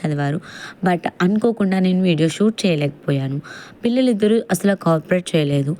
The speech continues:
అందుకని చెప్పేసి వీడియో అనేది నేను వాళ్ళు చదివేటప్పుడు షూట్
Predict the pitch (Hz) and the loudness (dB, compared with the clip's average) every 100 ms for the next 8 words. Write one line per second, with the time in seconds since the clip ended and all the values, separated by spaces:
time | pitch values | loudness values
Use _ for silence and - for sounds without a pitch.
0 | - - - 262 269 277 247 233 226 202 | -8 -20 -2 2 4 2 2 0 2 -2
1 | 247 196 175 180 175 170 190 185 165 156 | 2 2 4 4 4 4 4 4 2 2
2 | 151 156 - - - - - 175 180 165 | 0 -2 -8 -20 -20 -8 0 2 2 2
3 | - 214 190 196 202 180 160 240 302 - | -2 -2 0 2 0 0 0 0 0 -6
4 | - 208 202 | -4 0 0